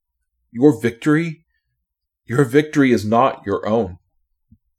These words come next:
Your victory and your growth belong to all of your brothers. And so this is my prayer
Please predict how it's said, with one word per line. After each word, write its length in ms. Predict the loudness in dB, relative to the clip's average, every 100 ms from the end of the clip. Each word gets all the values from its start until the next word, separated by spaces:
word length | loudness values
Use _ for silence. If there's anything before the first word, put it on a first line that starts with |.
| _ _
Your 180 | 2 2
victory 560 | 4 0 2 0 0
and 140 | -2 0
your 160 | 0
growth 520 | 0 4 4 4 0 -4
belong 520 | 0 2 2 0 -4
to 220 | -10 -8 0
all 440 | 4 6 4 0 -4
of 120 | -4
your 120 | -2
brothers. 580 | 0 0 -2 -10 -20 -20 _ _ _ _ _ _ _ _ _ _ _ _ -20 -12
And 160 | -8 2
so 160 | 4 4
this 600 | 4 4 2 -4 -12 -6
is 160 | -6 0
my 160 | 0
prayer 540 | 0 2 2 2 -2